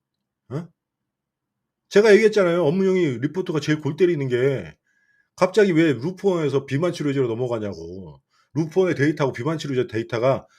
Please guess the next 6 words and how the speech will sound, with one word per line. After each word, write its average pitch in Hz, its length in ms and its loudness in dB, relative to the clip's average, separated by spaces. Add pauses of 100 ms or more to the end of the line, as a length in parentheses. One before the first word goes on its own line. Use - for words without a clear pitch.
(340)
서로 185 240 2
그래프 170 440 -2
곡선이 131 320 -4
완전히 170 360 2
상극인데, 139 960 -2 (440)
어? 147 260 -6